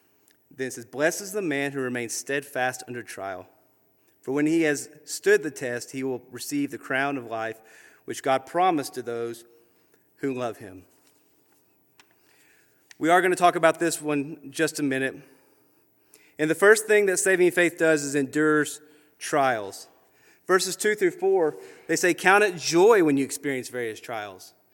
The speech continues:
Well, how do we do that? Why does he say that?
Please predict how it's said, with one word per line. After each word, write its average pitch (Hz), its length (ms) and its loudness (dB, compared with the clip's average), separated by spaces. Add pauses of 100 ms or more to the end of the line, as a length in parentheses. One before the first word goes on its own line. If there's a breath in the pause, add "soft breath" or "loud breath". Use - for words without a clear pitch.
(1500 soft breath)
Well, 156 160 -12
how 196 80 0
do 220 80 -4
we 240 120 -8
do 269 160 -10
that? 107 320 -12 (640)
Why 147 200 -2
does 202 140 -2
he 196 100 -8
say 220 300 -2
that? 117 440 -8